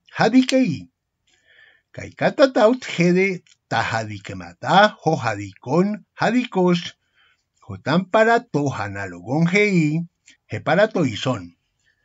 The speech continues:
Homoios de kai dicaios, jotan pro elomenos, dicaio pragei. Dicaio pragei de, han monon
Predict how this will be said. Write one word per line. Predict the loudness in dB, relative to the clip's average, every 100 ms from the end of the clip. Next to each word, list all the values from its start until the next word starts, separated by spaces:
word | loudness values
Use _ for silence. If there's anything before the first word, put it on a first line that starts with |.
| _ _ _
Homoios | -10 -10 -6 -4 0
de | 0
kai | 2 -2
dicaios, | -2 -8 -10 -6 -2 -2 -4 -16 _ _ _ _ _
jotan | -18 -10 -4 -2 -2 -8 _
pro | -6 0
elomenos, | 2 4 2 2 0 0 -2 -4 -6 -10 _ _ _ _ -10
dicaio | -8 -2 0 4 2
pragei. | 2 0 2 2 2 -2 -6 _ _ _ _ _ _ _ _ _ _ _ _
Dicaio | -12 -4 -4 -2 -6
pragei | -8 -8 -8 -2 4 8 10
de, | 8 4 -4 -2
han | 2 2 -2
monon | -6 0